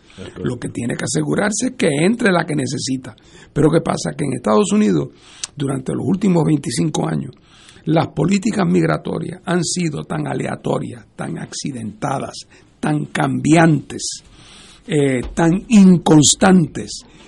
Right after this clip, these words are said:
Speaker 2: que lo que ha hecho es levantar la expectativa de que Estados Unidos pasa por momentos donde cierra el portón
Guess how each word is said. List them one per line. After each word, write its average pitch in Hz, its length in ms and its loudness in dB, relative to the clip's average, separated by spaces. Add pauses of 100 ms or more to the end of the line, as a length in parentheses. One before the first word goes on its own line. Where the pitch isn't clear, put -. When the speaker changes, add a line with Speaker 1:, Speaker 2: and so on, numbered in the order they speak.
(160)
Speaker 2:
que 131 140 -6
lo 127 220 -8
que - 120 -4
ha 139 120 -6
hecho 220 340 -4
es 160 80 0
levantar 139 960 -4
la 180 220 -6
expectativa - 1200 -8 (800)
de 143 220 -6
que - 100 -8
Estados 180 460 -6
Unidos 175 300 0 (100)
pasa 190 360 -2
por 175 200 -2
momentos 180 680 -2
donde 147 560 -6 (380)
cierra 214 680 4
el 190 140 6
portón 240 580 6